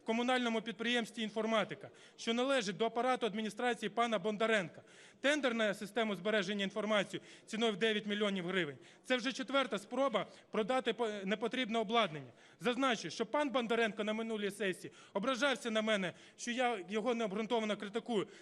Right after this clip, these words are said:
Так от, ця закупка на дев'ять мільйонів гривень, а апаратура коштує насправді три мільйони гривень, проходить якраз по його вертикалі. Щодо ситуації, е, з призначенням I T, е, директора I T департаменту,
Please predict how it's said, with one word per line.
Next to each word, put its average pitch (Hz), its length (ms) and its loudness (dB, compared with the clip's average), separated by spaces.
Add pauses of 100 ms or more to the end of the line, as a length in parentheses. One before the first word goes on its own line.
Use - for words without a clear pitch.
Так 226 160 2
от, 262 300 0
ця 262 140 0
закупка 262 560 0
на 202 100 -4
дев'ять 220 320 0
мільйонів 220 420 -2
гривень, 196 320 0 (360)
а 208 140 0
апаратура 247 500 2
коштує 214 360 0
насправді 208 440 0
три 226 240 0
мільйони 196 380 0
гривень, 156 260 -4 (220)
проходить 233 440 0
якраз 233 300 0
по 247 160 -4
його 233 240 4
вертикалі. 214 560 0 (1200)
Щодо 277 360 2
ситуації, 254 720 0 (100)
е, 202 320 4
з - 20 -8
призначенням 226 720 -2
I 202 260 -2
T, 233 140 -4
е, 185 440 0
директора 220 420 0
I 214 160 0
T 226 60 -2
департаменту, 202 800 0